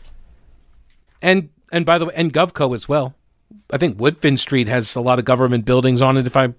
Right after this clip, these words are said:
remember correctly. So I mentioned him a little bit earlier. John Hood, he is the chairman of the John Locke Foundation. He wrote an op-ed called Marxism Remains a Dangerous Idea. He calls it one of the most catastrophic ideas in history.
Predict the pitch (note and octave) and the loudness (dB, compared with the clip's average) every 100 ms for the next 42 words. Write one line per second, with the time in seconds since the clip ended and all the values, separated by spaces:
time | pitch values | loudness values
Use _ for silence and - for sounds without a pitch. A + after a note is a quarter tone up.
0 | - B2+ C3 C3 - C3+ C3+ C#3 C3+ _ | -6 -2 0 0 2 2 2 -2 -8 _
1 | _ _ _ _ _ _ _ _ - D3 | _ _ _ _ _ _ _ _ 0 2
2 | F3+ F3+ E3 C#3+ C3+ C3+ B2+ C3 C3 B2+ | 4 2 2 2 2 0 0 2 2 2
3 | A#2+ E3 F3 D#3 - D3+ B2+ F#2+ C3 A2 | 0 2 2 0 2 2 2 0 -4 -4
4 | A2 - C#3+ C#3 C3 A2+ C3+ C3 B2 C3 | -8 0 2 2 2 2 2 4 2 0
5 | - C#3 B2+ B2 B2 - B2 A#2 B2 C3+ | 0 0 2 2 0 0 -2 -2 2 2
6 | B2+ B2 B2+ B2 - B2+ A#2+ B2+ A#2 - | 2 0 -2 -2 -2 -2 -2 -4 -4 -6
7 | - - _ B2+ D3+ - - C#3+ C#3+ C3+ | -20 -20 _ 0 0 0 -2 0 2 2
8 | C3 C3+ B2+ A#2 B2 B2 A#2 A#2 A#2+ A2 | 4 4 2 2 2 2 0 -2 -2 -2
9 | A2+ G#2 G2 C3 B2+ A2+ B2 - - - | -2 -4 0 2 4 4 -2 -4 -20 -4
10 | C3 C3+ C3 B2+ - - D#3 F#3 - D#3 | 2 4 4 2 -2 -4 0 0 0 0
11 | C#3+ D3 C3+ B2 B2 B2+ A#2+ B2+ C3+ A#2+ | 2 0 0 0 0 0 -2 -2 -2 -2
12 | - C#3 - - A#2 F2 | -4 -4 -2 -2 -2 -4